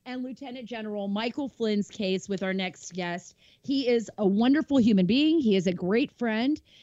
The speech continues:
He is an attorney, a civil rights and criminal defense attorney who has served as trial counsel in the past,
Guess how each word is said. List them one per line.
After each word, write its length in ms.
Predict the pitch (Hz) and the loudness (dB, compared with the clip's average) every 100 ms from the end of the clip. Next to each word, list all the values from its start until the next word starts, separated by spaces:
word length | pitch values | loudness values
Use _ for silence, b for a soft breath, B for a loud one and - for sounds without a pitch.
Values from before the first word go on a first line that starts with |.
| b | b
He 100 | 208 | -2
is 140 | 196 | -2
an 80 | 190 | -2
attorney, 580 | 202 - - 294 285 302 | -4 -6 -6 0 2 2
a 60 | 233 | 0
civil 340 | - 247 254 | -2 -2 0
rights 320 | 214 233 269 | 0 0 0
and 100 | 220 | -2
criminal 360 | 220 247 254 233 | 0 0 2 2
defense 420 | 208 - 240 254 | 0 0 0 0
attorney 420 | 247 - 233 240 | -4 -2 0 2
who 120 | 226 | 4
has 160 | 185 180 | 2 -2
served 540 | - 277 285 349 381 _ B B - | -4 -2 0 0 -4 _ B B -4
as 200 | 226 - | -4 -6
trial 480 | - 302 302 349 339 | -10 -6 -4 -2 -4
counsel 460 | - 196 202 220 | -6 -6 -6 -6
in 140 | 190 226 | 0 0
the 80 | |
past, 400 | 226 285 269 - | 0 -4 -6 -10